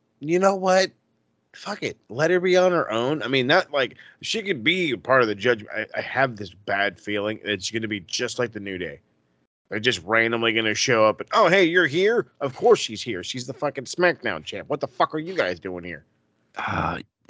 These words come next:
Speaker 2: New Day still grinds me because they did the whole split with Big E going to SmackDown and they had this big emotional farewell and shit. And I think it was
Speaker 1: Yeah.
Speaker 2: a week or two later they reunited backstage. I'm like, "What the fuck are you doing?"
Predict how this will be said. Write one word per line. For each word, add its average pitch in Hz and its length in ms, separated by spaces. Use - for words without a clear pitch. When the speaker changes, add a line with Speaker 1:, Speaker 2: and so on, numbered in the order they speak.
Speaker 2:
New 123 260
Day 127 180
still 120 320
grinds 104 560
me 95 140
because 90 440
they 98 160
did 151 200
the 120 60
whole 120 220
split 107 400
with 98 240
Big 101 200
E 104 100
going 101 220
to 92 60
SmackDown 98 720
and 92 160
they 90 140
had 98 220
this 95 140
big 104 320
emotional 101 640
farewell 104 600
and 101 120
shit. - 360
And 101 80
I 107 60
think 117 200
it 113 40
was 107 100
Speaker 1:
Yeah. 127 100
Speaker 2:
a - 40
week 117 160
or 104 80
two 110 200
later 107 260
they 98 140
reunited 101 640
backstage. 101 500
I'm 98 80
like, 95 120
"What 147 140
the 156 60
fuck 160 240
are 151 40
you 143 80
doing?" 123 300